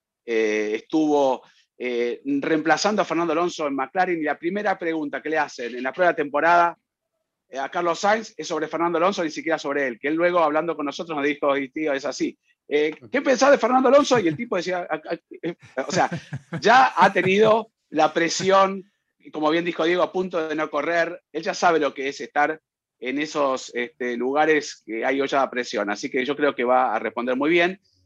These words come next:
Y ahora sí, ¿qué vamos a esperar de los test de pretemporada? Con Diego hemos estado en los últimos,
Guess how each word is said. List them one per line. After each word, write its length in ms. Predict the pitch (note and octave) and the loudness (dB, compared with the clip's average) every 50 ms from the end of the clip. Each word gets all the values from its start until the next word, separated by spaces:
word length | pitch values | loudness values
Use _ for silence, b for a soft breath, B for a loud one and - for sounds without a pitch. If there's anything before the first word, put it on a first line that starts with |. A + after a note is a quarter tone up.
| _ _ | _ _
Y 100 | - A#2 | -2 2
ahora 180 | D3 D#3+ D#3 C3 | 2 2 2 0
sí, 340 | - - E3+ B2 - _ _ _ _ _ | -2 -2 -4 -4 -4 _ _ _ _ _
¿qué 400 | - F3 F3+ G3 G3+ G3+ - _ - | -2 0 0 0 -2 -4 -10 _ -2
vamos 280 | B2+ C#3+ D3+ D3+ D3+ | 0 2 2 2 0
a 40 | - B2 | -2 -2
esperar 460 | - C3 C3 D3 D3+ D#3+ F3+ F3 - _ _ _ _ _ _ _ | -2 -2 2 4 4 4 2 0 -6 _ _ _ _ _ _ _
de 120 | - A#2 A#2 | -8 -4 -2
los 140 | B2 B2+ - | -2 -2 0
test 160 | D#3+ D#3+ F#3 | 0 0 0
de 80 | D#3 | 0
pretemporada? 840 | D3+ D#3+ D#3+ D#3 D#3 D3 C#3 C3 B2+ C3 D3+ E3+ F3+ F3 D#3+ C3 G#2 _ - | 0 0 0 0 0 -2 -2 -2 0 2 4 4 6 4 4 2 -2 _ -10
Con 160 | B2 A#2 C3 | -8 -6 -4
Diego 260 | C#3+ D#3 E3 E3+ D#3+ | -2 -2 0 2 0
hemos 240 | D3 C#3 C#3+ C3+ - | 0 0 -2 -4 -8
estado 240 | C3+ - - C#3+ C#3+ | -8 -6 -4 -2 -2
en 40 | C3+ | -2
los 160 | C3 B2 - D#3+ | -4 -6 -4 -4
últimos, 640 | D3+ C#3+ D3+ C#3 C3 B2+ A#2+ A#2 - - - _ | -4 -4 -4 -4 -2 -2 -4 -4 -6 -14 -20 _